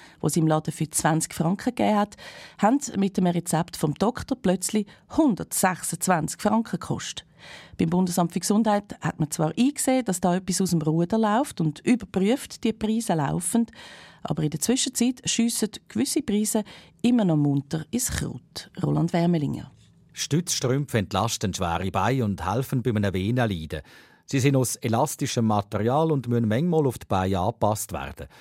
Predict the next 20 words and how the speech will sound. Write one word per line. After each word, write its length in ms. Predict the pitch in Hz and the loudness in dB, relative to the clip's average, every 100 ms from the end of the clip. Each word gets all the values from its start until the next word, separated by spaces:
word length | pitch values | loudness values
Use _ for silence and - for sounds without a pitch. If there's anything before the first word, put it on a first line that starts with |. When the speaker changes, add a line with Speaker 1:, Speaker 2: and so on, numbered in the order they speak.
| - _ _ _ | -20 _ _ _
Speaker 2:
Darum 160 | - 82 | -8 -8
sind 280 | 80 76 - | -8 -10 -10
sie 160 | - | -10
ein 160 | 82 80 | -8 -6
bisschen 40 | |
teurer 420 | - 196 180 110 104 | -2 0 2 2 2
als 120 | 107 | 2
normale 460 | 117 120 117 131 | 2 4 4 2
Strümpfe, 400 | - 160 113 76 | 0 0 0 -2
das 180 | - 78 | -10 -8
leuchtet 400 | 90 92 - 90 | -8 -6 -6 0
allen 240 | 123 143 143 | 2 4 4
ein. 300 | 120 78 - - - _ _ _ - | 2 0 -8 -20 -20 _ _ _ -6
Eigentlich 380 | 92 120 120 | -4 -2 -2
auch 240 | - 123 160 | 2 4 4
dem 140 | 120 | 4
Erwin 440 | 117 123 120 117 101 | 2 0 0 0 0
Heinzmann 520 | 156 - 123 101 98 | -2 -2 0 0 0
aus 160 | 95 | -2
Brig. 480 | - 117 135 - - | -2 -2 -2 -6 -16